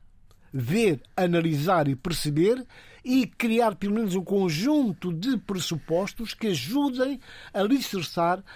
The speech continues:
um tempo, neste tempo novo, neste tempo diferente, eh, um, um, um caminho melhor. Portanto, é, é, é importante, porque uma das coisas que se coloca neste momento, eu, eh, aquilo que o José Eduardo fez ou não fez, portanto, hoje já é o passado, não é? Já é o passado. Agora,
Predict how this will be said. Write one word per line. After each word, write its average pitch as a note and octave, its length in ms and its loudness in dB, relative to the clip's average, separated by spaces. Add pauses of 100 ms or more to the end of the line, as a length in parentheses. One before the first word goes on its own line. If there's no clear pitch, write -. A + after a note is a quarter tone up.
um F3 200 0
tempo, G3 420 -2
neste A3 400 0
tempo D#3 380 -2
novo, D3 240 2
neste D#3+ 340 -2
tempo D#3+ 380 -4
diferente, F#3 720 -4 (320)
eh, A3 220 2 (120)
um, B3+ 360 0
um, A#3+ 580 2
um A#3 80 -2
caminho B3+ 480 4
melhor. B2 380 0
Portanto, - 320 -4
é, F3+ 240 -2
é, G#3 240 -2
é - 20 4
importante, E3 460 -2
porque G#3 200 -6
uma B3 80 0
das B3 160 0
coisas C4 320 -2
que - 100 -10
se - 80 -8
coloca E3+ 280 -2
neste D#3+ 240 -4
momento, D#3+ 220 -6
eu, G#3 180 0 (400)
eh, - 240 -14 (160)
aquilo B3 400 0
que - 160 -8
o G3 40 -2
José F3+ 160 0
Eduardo E3+ 260 0
fez F3 220 0
ou D#3 80 2
não C#3+ 140 -2
fez, G3+ 420 -2
portanto, - 460 -8
hoje B3 300 0
já A#3 160 2
é B3 60 2
o B3+ 60 -2
passado, C#3+ 580 -2 (300)
não C#3+ 100 -4
é? G3+ 80 -10 (100)
Já G3+ 200 0
é C4 40 4
o A#3+ 60 2
passado. C3+ 420 -8
Agora, F3+ 260 0